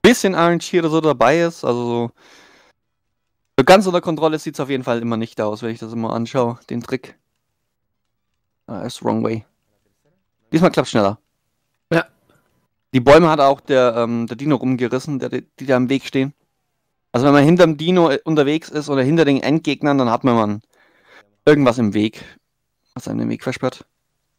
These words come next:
Speaker 1: Und dann Reset. Das Spiel speichert ziemlich schnell nach der Ziellinie von den Endbossen, dann kann man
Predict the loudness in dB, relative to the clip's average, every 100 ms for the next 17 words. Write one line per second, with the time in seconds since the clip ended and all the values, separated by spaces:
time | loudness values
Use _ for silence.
0 | _ _ _ _ _ _ _ _ _ _
1 | _ _ _ _ _ _ _ _ _ _
2 | _ 2 6 6 4 0 0 0 -4 -20
3 | _ _ _ _ _ _ _ _ _ _
4 | _ _ _ _ -10 0 2 0 0 2
5 | 2 0 -4 -4 -2 0 0 -2 -2 -4
6 | -4 -6 -4 -2 -2 -2 -2 -2 -4 -2
7 | -4 -4 -6 -2 -2 -2